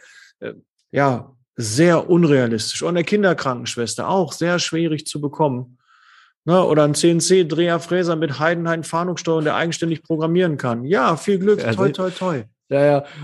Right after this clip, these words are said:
Speaker 2: Und dann vielleicht noch eine Conti-Schicht. Ja,
Speaker 1: Ja,
Speaker 2: genau.
Speaker 1: <laughs> ja,
Speaker 2: Ja,
Speaker 1: gerne,
Speaker 2: genau.
Speaker 1: ne?
Speaker 2: Möchte gar
Speaker 1: Und
Speaker 2: nichts mehr vom
Speaker 1: irgendwo,
Speaker 2: Leben haben.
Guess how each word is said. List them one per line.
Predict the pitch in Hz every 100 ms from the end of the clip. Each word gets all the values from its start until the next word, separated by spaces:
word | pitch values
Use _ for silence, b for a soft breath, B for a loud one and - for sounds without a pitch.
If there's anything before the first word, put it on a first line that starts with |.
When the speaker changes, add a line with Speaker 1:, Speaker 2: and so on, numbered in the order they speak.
| 127
Speaker 2:
Und | 143 131
dann | 139
vielleicht | 151 156
noch | 143
eine |
Conti-Schicht. | 135 147 165 120 101 -
Ja, | - 113 117
Speaker 1:
Ja, | 156
Speaker 2:
genau. | 147 143 123
Speaker 1:
<laughs> | -
ja, | 160 185 175
Speaker 2:
Ja, | 139 160 143
Speaker 1:
gerne, | 165 170
Speaker 2:
genau. | 165
Speaker 1:
ne? | 135 -
Speaker 2:
Möchte | 160 170 156
gar | 170
Speaker 1:
Und |
Speaker 2:
nichts | 180
mehr | -
vom | 202
Speaker 1:
irgendwo, | 180 123
Speaker 2:
Leben | 117
haben. | 110